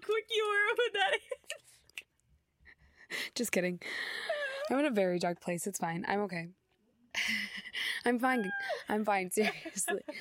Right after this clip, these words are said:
Speaker 2: I would never. I would never.
Speaker 1: <laughs> We're gonna slide on past that. A missing persons report was filed, and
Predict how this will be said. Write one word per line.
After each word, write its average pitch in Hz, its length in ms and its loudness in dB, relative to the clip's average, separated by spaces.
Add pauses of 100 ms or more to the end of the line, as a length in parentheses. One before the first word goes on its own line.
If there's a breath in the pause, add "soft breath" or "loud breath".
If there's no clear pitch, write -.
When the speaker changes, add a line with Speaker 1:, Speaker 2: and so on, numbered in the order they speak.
(480 loud breath)
Speaker 2:
I 202 160 4
would 220 160 4
never. 190 680 0 (240)
I 202 100 -2
would 208 180 0
never. 175 300 -2
Speaker 1:
<laughs> - 60 2 (1700 loud breath)
We're 466 80 2
gonna 294 320 0
slide 208 520 -2
on 175 160 -2
past 196 260 -2
that. 185 440 0
A 269 140 2
missing 392 380 0
persons 403 380 0
report 214 500 -2
was 208 180 -4
filed, 196 640 0 (100)
and 202 440 -6